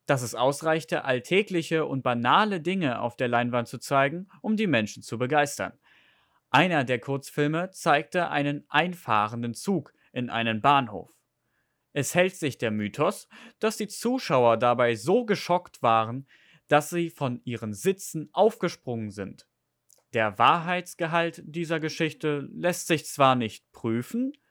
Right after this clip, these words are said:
doch sie veranschaulicht ganz gut, wie beeindruckend dieses neue Medium für die Menschen damals war.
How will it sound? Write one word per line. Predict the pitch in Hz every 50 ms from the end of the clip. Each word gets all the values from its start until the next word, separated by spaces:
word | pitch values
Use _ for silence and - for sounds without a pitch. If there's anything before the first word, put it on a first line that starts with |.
| _ _ _ _ _ _ _ _ _ _ _ _ _ _ _
doch | - 139 147 175 180 196 190 - - - - - -
sie | - - - 226
veranschaulicht | 208 - 240 226 156 196 233 240 - - 233 226 220 214 214 214 208 - -
ganz | - 170 160 143 -
gut, | - 151 165 185 220 - - _ - - - _ _
wie | 202 220 233
beeindruckend | 202 220 - - - - 165 190 196 180 - 131 123 123 - _ - 113 104 104 -
dieses | 110 101 113 110 107 - -
neue | 127 127 131 127 120 117
Medium | 120 120 127 127 139 143 160 180 190
für | - 226
die | 196 214
Menschen | 196 160 131 117 110 - - 120 107
damals | 113 104 104 104 104 101 95 - - -
war. | 101 87 - - _